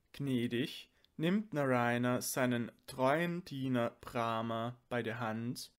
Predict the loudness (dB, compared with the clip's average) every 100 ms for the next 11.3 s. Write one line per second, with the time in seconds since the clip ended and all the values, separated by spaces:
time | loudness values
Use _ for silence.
0 | _ _ _ _ -2 4 4 6 4 -2
1 | -6 -6 -4 0 0 0 -8 -8 -2 -2
2 | -2 -2 -2 -2 -2 -2 0 2 4 4
3 | 0 -8 -20 _ _ -6 -4 2 2 2
4 | -2 -6 -6 0 2 2 -2 -10 _ -2
5 | 0 0 -2 -2 0 0 0 -4 -10 _
6 | _ _ -6 -4 -2 -2 -2 -6 -6 -2
7 | 0 2 2 -2 -8 _ _ -8 -2 0
8 | 0 -4 -4 -4 -4 -4 -6 -6 -2 2
9 | 2 2 -2 -6 _ _ _ _ 0 0
10 | -2 -8 -6 -2 -2 -2 0 0 2 2
11 | 2 -2